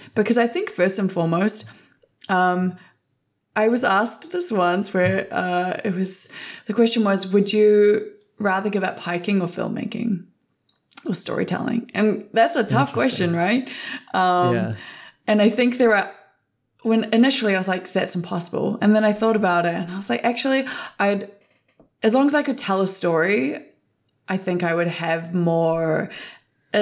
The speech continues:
Speaker 1: a sense of, like, fulfillment in my life, and maybe there are other outlets to hiking." Um,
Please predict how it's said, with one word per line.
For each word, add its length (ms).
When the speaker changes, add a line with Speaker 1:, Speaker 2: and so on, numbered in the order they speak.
Speaker 1:
a 60
sense 340
of, 280
like, 260
fulfillment 760
in 80
my 140
life, 400
and 100
maybe 240
there 180
are 120
other 120
outlets 520
to 80
hiking." 500
Um, 540